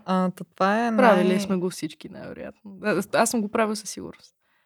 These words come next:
Speaker 1: Това е най-така добрия начин, специално за месо, ако говорим,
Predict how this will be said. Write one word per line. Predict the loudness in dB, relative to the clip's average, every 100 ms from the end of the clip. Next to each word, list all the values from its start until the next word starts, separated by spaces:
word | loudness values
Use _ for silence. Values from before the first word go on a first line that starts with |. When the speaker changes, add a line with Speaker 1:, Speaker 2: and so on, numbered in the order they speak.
| _ _ _ _ _ _ _
Speaker 1:
Това | 4 6 4
е | 2 0 0 0 0 -2
най-така | -2 -2 0 -2 -4 -8 -2 0 2 0 0 -2 -4 -4
добрия | -6 -2 0 0
начин, | 0 -2 -2 -8
специално | -8 -8 -4 -2 -2
за | -2
месо, | -2 -4 -2 -2
ако | -2 -6
говорим, | -6 -2 0 0 -2 -4 -6